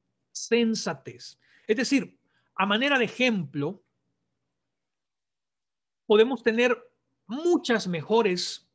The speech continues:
eh, traducciones a esos términos que han sido traducidos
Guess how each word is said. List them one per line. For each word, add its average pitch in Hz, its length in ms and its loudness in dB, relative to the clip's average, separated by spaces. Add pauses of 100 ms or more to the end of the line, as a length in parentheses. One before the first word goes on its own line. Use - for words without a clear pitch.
(140)
eh, 180 260 -2
traducciones 190 800 -2
a 156 60 -4
esos 160 340 -8
términos 208 580 -2
que 180 80 -6
han 165 80 -8
sido 185 240 -8
traducidos 185 680 -6